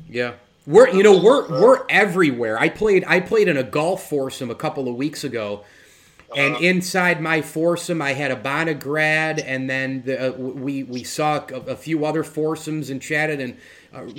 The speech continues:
Speaker 1: Ryan, I played with Ryan Steele, and he, he said to me, he said, "Oh, yeah, he went to Bona, he went to Bona." I said, "Wha-, wha-,
Speaker 2: Right.
Speaker 1: we're every,"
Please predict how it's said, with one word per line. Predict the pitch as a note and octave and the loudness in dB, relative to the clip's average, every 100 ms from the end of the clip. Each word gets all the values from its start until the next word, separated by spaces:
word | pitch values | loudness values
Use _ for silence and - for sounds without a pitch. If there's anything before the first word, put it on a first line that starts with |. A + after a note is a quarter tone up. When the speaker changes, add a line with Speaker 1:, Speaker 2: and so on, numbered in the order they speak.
| C3 | 0
Speaker 1:
Ryan, | D3+ C#3+ | 0 0
I | C3 | -2
played | C#3+ D#3 | -2 -2
with | C3 | -2
Ryan | A#2+ C#3+ D3 C3 | -4 -4 -4 -4
Steele, | - D#3+ D#3+ B2 | -8 -2 0 0
and | A#2+ | -4
he, | B2+ - - _ - - | -6 -8 -20 _ -18 -12
he | |
said | C3+ - C#3+ | -6 -4 -2
to | C#3 | -2
me, | D3 | -2
he | C#3 | -4
said, | D3+ D3 | -6 -4
"Oh, | F#3+ | 0
yeah, | F#3+ E3 | 2 2
he | D#3 | 0
went | G#3+ F3 | 0 -2
to | D3+ | -2
Bona, | B2+ B2 B2 | -4 -4 -6
he | A#2+ F#3+ | -4 -2
went | F#3+ E3+ | -2 -2
to | |
Bona." | C#3 C3+ A#2+ | -2 -2 -2
I | B2+ | -6
said, | C#3 C#3+ B2+ | -6 -10 -12
"Wha-, | - - - | -16 -20 -18
wha-, | E3+ F3 | -16 -12
Speaker 2:
Right. | F#3 F#3 F#3 | -6 -6 -2
Speaker 1:
we're | G#3+ B3 | -2 0
every," | A3+ A#3+ B3 | 0 0 -2